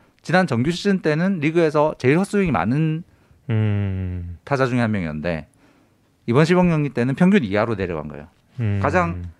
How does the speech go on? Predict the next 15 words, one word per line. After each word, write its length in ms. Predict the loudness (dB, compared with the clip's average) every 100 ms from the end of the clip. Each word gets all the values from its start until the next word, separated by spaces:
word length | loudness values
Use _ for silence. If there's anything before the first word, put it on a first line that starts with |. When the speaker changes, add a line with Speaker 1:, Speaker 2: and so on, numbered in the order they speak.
| _ -4
Speaker 1:
많이 280 | -2 0 -2
줄어든 420 | 2 2 2 -6
타자입니다. 360 | -8 -8 -8
헛스윙이. 380 | -10 -8 -6 -8 -12 _ _ -20 _ _ _ _ _ _ _ _ -4
박병호 280 | 0 4 6
선수는 760 | 6 6 4 6 6 4 4
사실 560 | 4 4 4 4 2 -4 _ _ _ _ _ _ _ _ _ -2
뭐 120 | 0 2
장타력이라든지 840 | 2 2 4 6 6 4 2 4
이런 140 | 4 4
부분에 300 | 4 4 6
대해서, 440 | 4 4 2 2 -8 -2
이런 200 | 2 4
부분에서는 1120 | 4 2 2 4 4 4 2 0 -2 -4 -4
뭐 400 | -2 0 0 -2